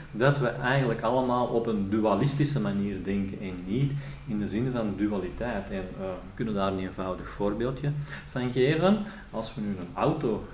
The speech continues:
gaan kopen, nou, dat is een plus, moeten we er een prijs voor betalen, dat is een min. Dus ja, wat proberen we? We proberen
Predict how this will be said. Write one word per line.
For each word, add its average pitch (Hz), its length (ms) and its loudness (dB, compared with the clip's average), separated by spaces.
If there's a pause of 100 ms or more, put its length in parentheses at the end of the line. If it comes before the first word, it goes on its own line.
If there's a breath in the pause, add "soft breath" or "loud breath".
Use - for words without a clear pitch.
gaan 90 200 -6 (160)
kopen, 90 340 -2 (400)
nou, - 180 -12
dat 107 100 -8
is - 100 -10
een 113 120 -4
plus, - 320 0 (300 loud breath)
moeten 120 260 -2
we 107 120 0
er 98 100 -4
een 92 80 -6
prijs 110 340 0
voor 95 240 -6
betalen, 92 460 -6
dat 90 100 -6
is - 160 -8
een 95 100 -4
min. 98 300 -2 (440 loud breath)
Dus - 160 -10
ja, - 160 -4
wat - 180 -8
proberen 101 500 -2
we? 120 40 4
We 107 60 0
proberen 107 560 2